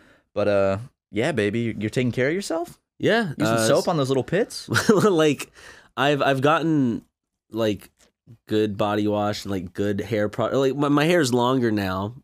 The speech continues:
Speaker 2: so I'm actually using decent hair products. And there's this product, 'cause I went to go get my hair cut, and the lady was telling me that I need to take care of my hair. It's Frenchie's Beauty Parlor, if anyone doesn't know.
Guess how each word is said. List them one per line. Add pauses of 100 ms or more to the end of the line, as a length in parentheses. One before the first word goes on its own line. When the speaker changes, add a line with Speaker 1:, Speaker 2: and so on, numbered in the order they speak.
(100)
Speaker 2:
so
I'm
actually
using
decent
hair
products.
And
there's
this
product,
'cause
I
went
to
go
get
my
hair
cut,
and
the
lady
was
telling
me
that
I
need
to
take
care
of
my
hair.
It's
Frenchie's
Beauty
Parlor,
if
anyone
doesn't
know.